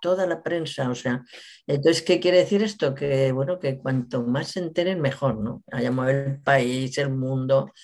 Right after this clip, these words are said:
eh, televisiones y tal, con el tema del cáncer de ovario. Entonces, bueno, algo se está moviendo, yo creo, en estos momentos.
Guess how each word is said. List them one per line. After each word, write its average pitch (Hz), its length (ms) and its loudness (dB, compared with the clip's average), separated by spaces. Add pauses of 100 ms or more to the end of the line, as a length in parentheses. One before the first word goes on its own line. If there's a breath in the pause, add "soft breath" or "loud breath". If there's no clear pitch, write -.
(320 loud breath)
eh, 139 240 -2
televisiones 139 840 2
y 135 60 -4
tal, 147 260 -4
con 151 180 -4
el 131 120 -2
tema 127 220 -2
del 160 120 -2
cáncer 139 340 -6
de 120 100 0
ovario. 156 280 0
Entonces, 135 320 -2
bueno, 143 340 -6 (880)
algo 156 300 2
se 180 120 2
está 160 180 0
moviendo, 120 540 -2
yo 113 180 -6
creo, 110 220 -6
en 120 60 -4
estos 120 240 -4
momentos. 107 440 -4